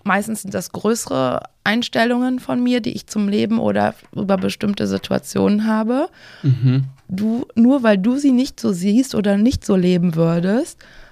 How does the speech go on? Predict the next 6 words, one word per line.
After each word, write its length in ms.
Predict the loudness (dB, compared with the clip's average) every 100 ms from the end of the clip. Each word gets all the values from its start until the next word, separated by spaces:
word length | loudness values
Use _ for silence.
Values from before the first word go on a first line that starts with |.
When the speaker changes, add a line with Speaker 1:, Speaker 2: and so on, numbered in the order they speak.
| _
Speaker 1:
sie 240 | -6 0 2
so 420 | 4 4 2 -2 _ -20 -20 -20 -20 -6
lange 300 | -2 0 2
nicht 300 | 0 0 -2
nur 100 | -4
kritisierst, 840 | -2 -4 -2 -4 -2 -2 -2 -4